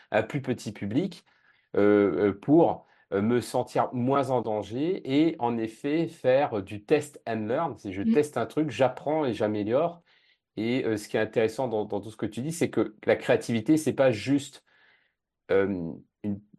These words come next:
Speaker 1: une, on va dire un, un élan artistique, que je dois créer quelque chose de nouveau, et cetera. C'est vraiment cet état d'esprit de je fais les choses différemment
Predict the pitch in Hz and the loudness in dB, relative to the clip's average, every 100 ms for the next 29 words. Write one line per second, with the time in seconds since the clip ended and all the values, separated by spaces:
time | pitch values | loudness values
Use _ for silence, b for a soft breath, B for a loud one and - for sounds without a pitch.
0 | - 98 104 101 104 110 113 135 117 101 | -10 -6 -2 0 0 2 2 2 2 2
1 | - 107 123 127 127 127 - 131 - - | 2 4 6 6 6 4 2 0 -2 -10
2 | 131 - - - 131 131 117 95 110 - | -12 -12 -16 -12 -12 -10 -8 -2 -2 -2
3 | - 120 117 98 - 117 107 101 101 101 | -2 -2 -4 -6 -2 -2 -2 -2 -2 -2
4 | 107 117 - 95 110 104 175 170 104 104 | -2 -4 -6 -8 -4 0 0 0 0 2
5 | 131 156 - 113 107 117 131 120 110 - | 2 0 2 -2 0 -2 0 0 -2 -8
6 | 165 170 123 147 151 B B B B B | -8 -4 -2 -2 -4 B B B B B
7 | 98 117 131 - - 160 151 151 147 131 | -6 0 0 0 -2 2 2 2 0 -2
8 | 127 - 127 123 120 123 143 165 175 | -6 -2 2 2 2 0 -2 -2 -4